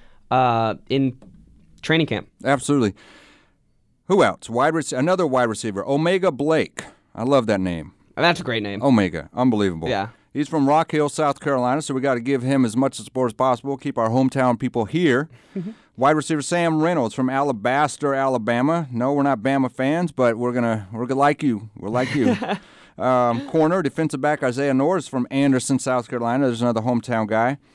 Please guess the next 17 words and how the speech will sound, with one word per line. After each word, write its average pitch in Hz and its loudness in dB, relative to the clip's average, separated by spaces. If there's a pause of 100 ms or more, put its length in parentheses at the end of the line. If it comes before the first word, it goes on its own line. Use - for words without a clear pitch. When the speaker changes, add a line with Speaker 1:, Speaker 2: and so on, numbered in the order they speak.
(260)
Speaker 2:
Quarterback 160 2
Gold-, 139 -2
Colton 175 0
Gauthier. 135 0
If 104 -4
I 127 0
messed 139 0
it 156 0
up, 160 2
I'm 107 -2
sorry. 139 0
He's 127 -2
from 113 0
Bethlehem, 135 0
Speaker 1:
<laughs> 220 -2
Speaker 2:
Bethlehem, 160 0
Georgia. 170 0